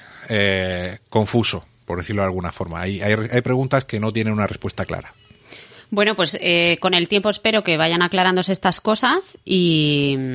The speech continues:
Speaker 2: Y si os afectan los ertes, pues siempre consultad con un amigo gestor que os pueda ayudar.
Speaker 1: <laughs> Sí, claro.
Speaker 2: Y,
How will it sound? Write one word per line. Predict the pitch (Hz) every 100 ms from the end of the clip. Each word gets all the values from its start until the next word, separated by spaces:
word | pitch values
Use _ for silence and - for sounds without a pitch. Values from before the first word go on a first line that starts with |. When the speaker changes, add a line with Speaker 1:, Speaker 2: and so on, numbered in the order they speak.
| 120 - _ -
Speaker 2:
Y | 170 147
si | - 151 139
os | 139
afectan | 143 - 151 - 151 151 151 147
los | 156
ertes, | 180 233 247
pues | -
siempre | - 151 160 156 156
consultad | 151 - 143 151 -
con | 156
un | 156 156
amigo | 156 151 151
gestor | - - 214 240
que | - 220
os | 190
pueda | 196 196
ayudar. | 190 190 214
Speaker 1:
<laughs> | 302 285 311 175 - -
Sí, | - - 104 -
claro. | - 359 - _ - - - 392 466 - - - 285
Speaker 2:
Y, | 254 240 233 220